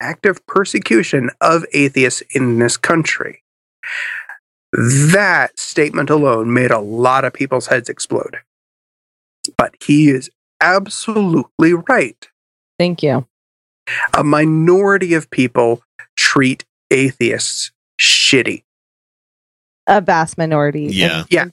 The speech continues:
Speaker 2: fact,
Speaker 1: Eh,
Speaker 3: It's just a
Speaker 1: and
Speaker 3: very vocal
Speaker 1: yeah.
Speaker 3: minority is
Speaker 1: Yeah.
Speaker 3: the problem.
Speaker 1: And, and a minority of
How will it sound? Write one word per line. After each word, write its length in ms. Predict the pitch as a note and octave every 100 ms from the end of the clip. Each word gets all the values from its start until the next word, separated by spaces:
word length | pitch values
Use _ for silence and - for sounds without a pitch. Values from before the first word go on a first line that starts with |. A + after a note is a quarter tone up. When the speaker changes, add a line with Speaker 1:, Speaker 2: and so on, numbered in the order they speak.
| -
Speaker 2:
fact, 300 | F#3 F3 F#3
Speaker 1:
Eh, 140 | G#3+ - -
Speaker 3:
It's 140 | A#2
just 120 | C#3 A#3+
a 60 |
Speaker 1:
and 100 | A#3
Speaker 3:
very 280 | A#2+ B2 G#2+
vocal 360 | F2+ G#2 - F2+
Speaker 1:
yeah. 60 |
Speaker 3:
minority 400 | E2+ E2 D#2+ D#2
is 120 | D2+
Speaker 1:
Yeah. 100 | A3
Speaker 3:
the 40 | -
problem. 300 | D#2+ D2+ B2+
Speaker 1:
And, 140 | A3 -
and 140 | A#3 A3+
a 40 |
minority 560 | G#3 G3 F#3 E3+ E3+
of 140 | F3+